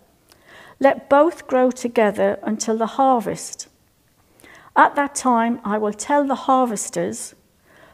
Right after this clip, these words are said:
"First collect the weeds and tie them in bundles to be burned. Then gather the whole wheat and bring it into my barn."'"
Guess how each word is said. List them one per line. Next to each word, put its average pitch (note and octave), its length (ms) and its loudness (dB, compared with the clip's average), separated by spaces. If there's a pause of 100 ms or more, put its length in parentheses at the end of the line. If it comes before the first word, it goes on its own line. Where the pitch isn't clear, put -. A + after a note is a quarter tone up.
"First C#4+ 540 4
collect B3+ 400 -4
the A3+ 80 -4
weeds A3 640 -4 (960)
and G#3 200 -8
tie C4+ 320 2
them C#4 160 2
in C4 100 0
bundles G#3 800 -4 (540)
to G#3 120 -4
be G#3+ 140 -6
burned. G3+ 560 0 (1500)
Then A3+ 160 2
gather B3 340 4
the G#3+ 120 0
whole C4 340 4
wheat G3+ 400 -2 (180)
and G#3 220 -10
bring G3+ 180 -8
it G3 200 -12
into G3 360 -10
my F#3+ 240 -6
barn."'" F#3 540 -2